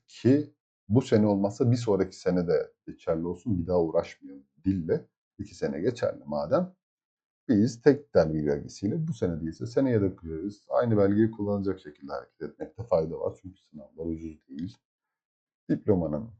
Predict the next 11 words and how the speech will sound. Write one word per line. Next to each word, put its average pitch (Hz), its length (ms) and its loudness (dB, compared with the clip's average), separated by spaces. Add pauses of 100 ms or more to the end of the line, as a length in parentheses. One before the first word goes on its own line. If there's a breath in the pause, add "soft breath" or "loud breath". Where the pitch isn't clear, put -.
(100)
fotokopisi, - 1000 0
transkript 90 800 0
belgesi, 71 760 -4
işte 90 300 -10
gerekirse 90 920 -2 (560)
bunun, 87 540 -2 (140)
e, 78 60 -12 (720)
not 85 300 -6
dönüşümünü 80 640 -8
de - 60 -10
eklemekte - 580 -20